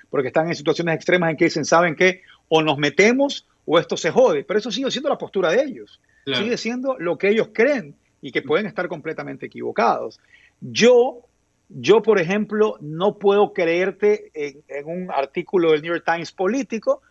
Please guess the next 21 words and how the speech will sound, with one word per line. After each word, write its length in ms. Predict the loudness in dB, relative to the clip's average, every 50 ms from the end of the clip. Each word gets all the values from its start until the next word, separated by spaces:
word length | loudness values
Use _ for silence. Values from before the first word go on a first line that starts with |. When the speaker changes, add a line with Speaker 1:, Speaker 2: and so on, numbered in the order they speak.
| _ _ _ _ _ -6
Speaker 1:
pero 160 | -4 -4 -4
sí 100 | -4 -6
te 100 | -6 -4
creo 200 | -2 -2 -2 -2
mucho 360 | -2 -2 -4 -2 0 0 0
en 100 | 0 0
los 140 | -2 -4 -2
trabajos 600 | -2 0 2 2 2 2 2 0 -4 -4 -6 -12 _ _ _ _ _
de 260 | -10 -4 -4 0 4
datos, 720 | 4 4 4 2 0 -4 -6 -8 -8 -8 -10 -16 -20 -20 _ _ _ _ _ _
de 120 | -4 -2
opinión 840 | -2 -2 -2 -4 -8 -8 -8 -6 -4 -2 -2 -2 -4 -6 -12 -14 -16 _ _ _ _ _ _ _
y 140 | -12 -8 -6
de 580 | -4 -4 -4 -4 -4 -4 -4 -4 -4 -6 -8 -10 -16 _ _ _ _ _ _ _ _ _ _ _ _ -14
redacción 540 | -4 -2 0 0 0 0 0 0 0 2 0
que 80 | -2
hace 120 | -4 -4 -8
el 60 | -10
New 100 | -10 -10
York 140 | -12 -10 -10
Times. 320 | -12 -12 -12 -16 -20